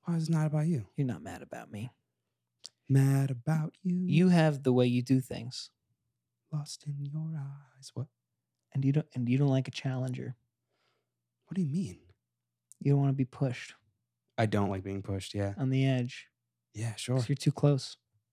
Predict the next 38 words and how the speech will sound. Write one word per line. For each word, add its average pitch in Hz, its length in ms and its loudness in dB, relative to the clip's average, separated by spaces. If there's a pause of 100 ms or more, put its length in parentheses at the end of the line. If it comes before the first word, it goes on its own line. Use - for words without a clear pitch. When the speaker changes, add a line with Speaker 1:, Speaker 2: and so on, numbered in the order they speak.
(100)
Speaker 1:
Yeah. 143 200 2 (140)
Are 110 100 -2
you 117 60 2
s-, 127 100 -4
are - 160 -4
you 107 40 0
doing 107 220 0
a 98 60 -4
song 104 320 -2
right 135 120 -4
now? 143 140 -8
Speaker 2:
Yeah, 123 60 0
then 123 400 -4
you 131 180 0
just 131 220 -8
did 131 80 -6
a 123 60 -4
song, 127 260 -6
so - 100 -16
I'm 156 80 -6
doing 147 160 -6
a 139 60 -8
song. 147 340 -4
Speaker 1:
Oh, 101 60 -10
nice. - 320 -12 (680)
Speaker 2:
Um, 131 340 -2 (1160)
I, 143 220 8
I - 20 10
think, 160 320 4 (100)
I 143 120 6
think 147 320 4
most 139 280 4
expiration 131 500 -2
dates 127 180 -4
are 135 40 -6
bullshit, 123 300 -4
especially 123 400 -6
milk. 123 240 -8